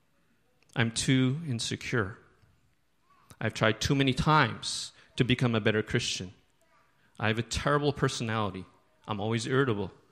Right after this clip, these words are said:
right? I'm whatever," okay? You guys think that that disqualifies you.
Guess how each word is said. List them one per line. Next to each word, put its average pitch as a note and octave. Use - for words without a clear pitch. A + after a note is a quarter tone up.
right? A2+
I'm A#2
whatever," A#2+
okay? A#2+
You B2
guys C3
think D3
that A#2+
that B2+
disqualifies A#2+
you. F#2+